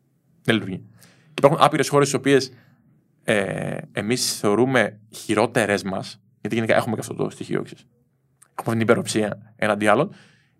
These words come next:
οι οποίοι κανονικά τα ντέρμπι τους έχουν κόσμο. Και όχι απλά έχουν κόσμο, έχουν πολύ κόσμο. Στο Βελιγράδι, πολύ συγκεκριμένα, μπορεί να έχει και πέντε χιλιάδες φιλοξενούμενους. Το διανοείσαι, σαν νούμερο;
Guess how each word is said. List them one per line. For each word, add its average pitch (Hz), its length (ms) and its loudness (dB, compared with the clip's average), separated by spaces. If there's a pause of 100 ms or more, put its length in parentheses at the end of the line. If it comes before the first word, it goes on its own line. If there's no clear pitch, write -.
οι - 100 0
οποίοι 190 240 2
κανονικά 139 840 2 (320)
τα 110 160 -2
ντέρμπι 156 280 2
τους 202 140 -8
έχουν 180 300 -4
κόσμο. 208 200 -2
Και 120 60 -2
όχι 143 80 -2
απλά 190 120 2
έχουν 131 120 -6
κόσμο, 107 300 -4
έχουν 170 260 -10 (100)
πολύ 117 260 0
κόσμο. 92 300 -10 (180)
Στο - 140 -8
Βελιγράδι, 107 340 0
πολύ 139 160 -4
συγκεκριμένα, 117 640 -6 (480)
μπορεί 127 160 2
να 131 40 2
έχει 143 100 -4
και - 80 -8
πέντε 139 160 0
χιλιάδες 143 220 -2
φιλοξενούμενους. 123 600 -4 (840)
Το - 80 -6
διανοείσαι, 101 440 -2
σαν 113 140 -2
νούμερο; 113 320 -4